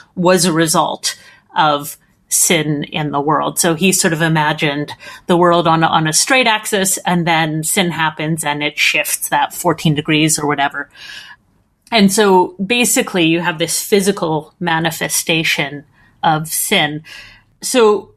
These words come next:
the majority of people, when you talk about the fall, think about the human fall. Adam and Eve in the Garden of Eden falling,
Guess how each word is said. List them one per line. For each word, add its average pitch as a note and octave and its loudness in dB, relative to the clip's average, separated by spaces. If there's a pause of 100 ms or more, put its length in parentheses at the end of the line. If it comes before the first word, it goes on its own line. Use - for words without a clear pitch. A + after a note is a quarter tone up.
(100)
the G#3 2
majority A3 2
of F#3 -4
people, F#3 -2
when E3+ 0
you F3 0
talk E3+ -4
about E3+ -2
the F3 -4
fall, D#3+ -2
think F#3 -2
about E3 -2
the F#3 -2
human E3 0
fall. - -4 (200)
Adam F3 2
and F3 -2
Eve D#3+ 2
in F3 4
the G3 4
Garden F3+ 0
of D#3 -4
Eden D3 -4
falling, E3 2